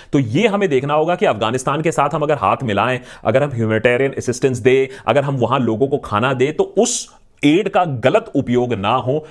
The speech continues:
टेरर एक्टिविटीज और टेरर सिंपैथी के लिए कम से कम ना हो, नहीं तो हम एक सांप को फिर से दूध पिला रहे होंगे। And जिस वजह से मैंने आज ये एपिसोड बनाया, मैं उसके बारे में जरूर बात करना चाहूंगा।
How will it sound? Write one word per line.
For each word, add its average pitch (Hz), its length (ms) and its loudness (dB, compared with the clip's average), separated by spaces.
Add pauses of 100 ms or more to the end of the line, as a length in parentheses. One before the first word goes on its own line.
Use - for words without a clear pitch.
(180)
टेरर 220 240 4
एक्टिविटीज 170 540 -2
और 165 160 0
टेरर 156 180 2
सिंपैथी 190 480 0
के 214 120 0
लिए 120 260 0 (220)
कम 117 100 2
से 135 140 0
कम 131 140 0
ना 113 120 0
हो, 120 200 2
नहीं 147 140 0
तो 180 100 2
हम - 260 2 (380)
एक 170 160 2
सांप 208 360 2
को 220 160 2
फिर 196 200 0
से 240 260 0
दूध 139 280 0
पिला 98 260 2
रहे 90 240 -4
होंगे। 82 480 -8 (120)
And 233 160 2
जिस 233 300 0
वजह 151 300 2
से 247 200 -2
मैंने 151 420 -2
आज 113 280 0
ये 127 180 0
एपिसोड 110 440 -2
बनाया, 90 440 -4
मैं 143 240 -4
उसके 139 280 0
बारे 107 240 -2
में 127 100 -4
जरूर 117 280 -4
बात 85 280 -4
करना 80 320 -10
चाहूंगा। 80 560 -12